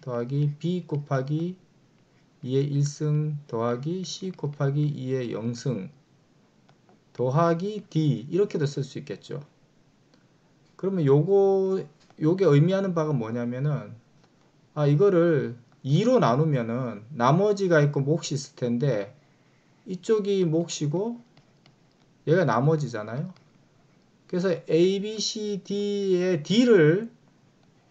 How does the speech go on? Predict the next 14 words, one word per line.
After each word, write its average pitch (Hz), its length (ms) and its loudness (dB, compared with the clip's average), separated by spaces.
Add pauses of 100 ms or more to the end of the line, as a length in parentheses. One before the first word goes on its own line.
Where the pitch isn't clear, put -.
(460)
N에서 208 680 6
D를 196 300 2
찾아내는 190 560 0
방법은 139 760 0 (800)
N을 214 380 0
이로 151 260 2
나누는 151 420 -2
거다라는 113 600 0
걸 98 100 -10
알 - 60 -10
수 - 100 -18
있습니다. - 420 -16 (1080)
그러니까 165 220 -4
요것이 147 640 0